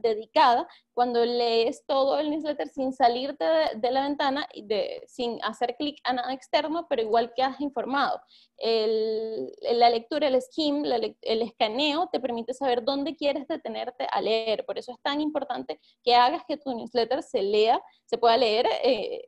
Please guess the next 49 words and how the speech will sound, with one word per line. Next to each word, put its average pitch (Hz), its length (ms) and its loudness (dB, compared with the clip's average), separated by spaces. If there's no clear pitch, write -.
así 220 680 -2
en, 214 220 -2
en 220 120 -8
un 233 220 -4
dos 247 220 2
por 254 140 0
tres 294 220 -4
para 320 140 -4
que 254 100 -2
la 226 80 -2
gente 220 220 -8
luego 247 260 0
pueda 247 220 2
detenerse 214 460 -4
en 220 60 -8
lo 214 80 -12
que 233 100 -6
le 233 80 -4
importa. 320 400 0
Y - 80 -10
por 233 160 -4
supuesto, 277 360 -4
la 208 140 0
lectura 220 400 -2
centrada, 254 680 0
larga, 247 540 2
que 233 120 -4
es 220 60 -10
la 226 160 -2
de - 140 -4
salir 240 520 2
de 311 120 -4
tu 349 80 -4
newsletter, 311 420 -4
hacer 233 300 -4
clic 294 320 -6
e 226 100 -2
ir 262 220 2
al 262 120 0
contenido 269 520 -2
de, 240 180 0
de 220 160 2
tu 220 160 -4
medio 320 560 -2
o 226 300 2
de 202 160 -2
lo 208 240 -4
que - 80 -12
estás 202 260 -10